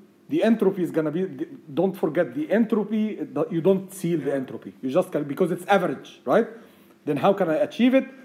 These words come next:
There is a way which is described in, like, two or three pages in the textbook if you want to look at it, but it's a bit mathematically involved. It talks about concatenating sequences of messages, and rather than representing each message by a code,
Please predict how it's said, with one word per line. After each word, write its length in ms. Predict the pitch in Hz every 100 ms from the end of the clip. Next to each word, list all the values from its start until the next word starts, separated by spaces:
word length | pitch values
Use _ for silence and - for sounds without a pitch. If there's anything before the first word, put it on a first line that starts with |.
| - -
There 80 |
is 120 | 180 156
a 60 |
way 240 | 160 220 277
which 200 | 208 180
is 80 | 147
described 480 | 156 170 190 196
in, 100 | 151
like, 220 | 147 139 -
two 100 | 202
or 140 | 185
three 240 | - 170
pages 520 | 190 190 175 156 117 -
in 200 | 127 127
the 120 | 127
textbook 460 | 190 - 180 202
if 100 | 202
you 80 | 151
want 140 | 160 160
to 60 |
look 160 | 160 165
at 100 | 170
it, 220 | 233 - - - _
but 140 | - 160
it's 140 | -
a 40 | 156
bit 220 | 202 196
mathematically 560 | 165 165 170 160 156
involved. 480 | 143 135 180 233 - - - -
It 80 |
talks 220 | 202 202 180
about 320 | 165 190 196
concatenating 580 | 156 151 - 175 175 143
sequences 540 | - 196 185 160 143
of 140 | 135 156
messages, 440 | 214 220 196 196
and 140 | 139 147
rather 220 | 175 170
than 200 | 147 151
representing 640 | 139 131 156 175 135 107 - - - _ _
each 280 | 202 226 -
message 440 | 180 190 156 123
by 120 | 139
a 100 | 139
code, 340 | - 190 233